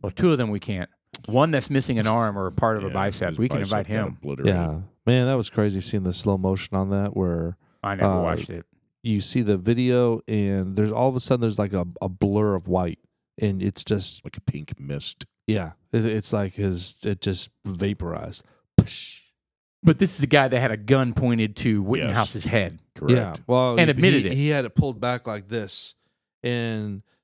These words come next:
Speaker 3: so they were, they were saying, see, they're so full of shit.
Speaker 1: So
Speaker 3: They're saying he
Speaker 1: ridiculous.
Speaker 3: had his phone in his left hand.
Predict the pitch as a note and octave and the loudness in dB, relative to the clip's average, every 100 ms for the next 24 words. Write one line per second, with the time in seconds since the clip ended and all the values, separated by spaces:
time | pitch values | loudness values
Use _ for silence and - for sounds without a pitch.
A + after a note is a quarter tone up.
0 | - B2 A2+ A#2 A#2 A#2 A#2 A2+ - C3 | -6 -2 0 0 -2 -2 -2 -2 -2 -4
1 | C3 - F#3+ F#3 E3+ D3 - G#2+ F#2+ - | -4 -6 -6 -4 -4 -2 -4 -4 -6 -10
2 | E2+ F#2+ - F#2+ - - - F3 D3 - | -10 -8 -10 -10 -12 -6 0 2 2 0
3 | D#3+ C#3+ A#2 F#2+ - F#3+ G3 G3 E3+ A#2+ | -2 -4 -8 -8 -4 0 4 4 4 0
4 | - - - C#3+ D3+ F3 G3+ F#3+ _ _ | -2 -8 0 2 2 0 -4 -6 _ _
5 | _ C3+ A2+ A2+ G#2 G#2+ G#2+ - E2+ D2 | _ -2 0 0 0 -2 -2 -6 -8 -8
6 | - | -14